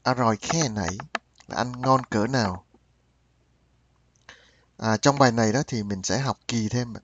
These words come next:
Kỳ số một, kỳ môn léo là mấy giờ rồi? Là mình sẽ tập nói, ờ, hỏi đồng hồ mấy giờ đó bạn. Mình sẽ ôn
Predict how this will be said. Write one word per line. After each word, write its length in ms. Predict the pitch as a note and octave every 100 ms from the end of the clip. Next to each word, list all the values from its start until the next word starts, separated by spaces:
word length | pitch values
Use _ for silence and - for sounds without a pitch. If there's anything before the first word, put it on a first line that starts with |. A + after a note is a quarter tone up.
| _ - - _
Kỳ 160 | - C3+
số 160 | -
một, 320 | E3 C#3 B2+ A2 _ _ _ _
kỳ 140 | - A#2+
môn 320 | A#2+ B2+ C3
léo 300 | C3 C3 D3+
là 140 | G#2+
mấy 240 | A2 A#2 D3
giờ 120 | C#3+
rồi? 280 | A2 G2+ F#2+ _ _ _ _ _ _ _ _
Là 140 | A2 A2
mình 140 | G#2+
sẽ 140 | -
tập 240 | A#2+ - -
nói, 300 | A2 A#2+ E3 D3+
ờ, 320 | A2 G2+ G#2 _ - - _
hỏi 200 | G2 A2+
đồng 140 | C#3
hồ 160 | A#2+ G#2+
mấy 160 | G2+
giờ 180 | A#2 A#2 G2+
đó 80 |
bạn. 180 | A#2+ A#2+ _ _ - _ _ _ _ _ _ _ _ _ _ _ _ _ _ _ _ - - _ _ _ _ _ - _ - _ _ _ - - - -
Mình 120 | G#2
sẽ 160 | -
ôn 380 | A#2+ C3+ B2+ B2